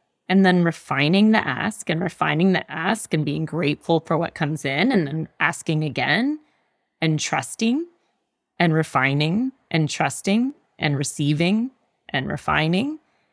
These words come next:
And then you continue to create this really incredible journey. It's fun when you can see it that way. So I encourage you this week to play with this exercise. And I'd love to hear feedback. I'd love to hear what it is that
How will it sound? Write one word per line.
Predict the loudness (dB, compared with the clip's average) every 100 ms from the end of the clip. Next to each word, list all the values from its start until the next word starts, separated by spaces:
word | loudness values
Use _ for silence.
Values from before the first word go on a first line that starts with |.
| _ 0
And | 4 6
then | 8 6 4 0 -4 _ _ _
you | -2 0
continue | 2 2 4 2
to | 2 -4
create | -2 0 2 2 0 -2
this | -6 -8 -8 -2
really | 0 2
incredible | 0 0 -4 -4 -6
journey. | -6 -8 -8 -10 -16 _ _ _
It's | -12 -8
fun | -2 0 0 -6 -14 _ _ _ 2
when | 6 8 8
you | 4
can | 2 -2 -2
see | -6 -8
it | -6
that | -6 -6
way. | -12 -12 -14 _ _ _ _ _ _
So | -2 0 0 -2 _ _ 4
I |
encourage | 4 6 6 6
you | 6 4
this | 4 2
week | -2 -2
to | -14
play | 0 4 6
with | 4 0
this | 0
exercise. | 0 0 -6 -6 -6 -4 -4 -6 -14 _ _ 2
And | 4
I'd | 4
love | 4 2
to | 2
hear | 4 4
feedback. | 6 2 2 2 2
I'd | -2 -2
love | -2
to | -2
hear | 0 4 4
what | 4 2
it | 2
is | 0 -2 0
that | 2 2 2 -8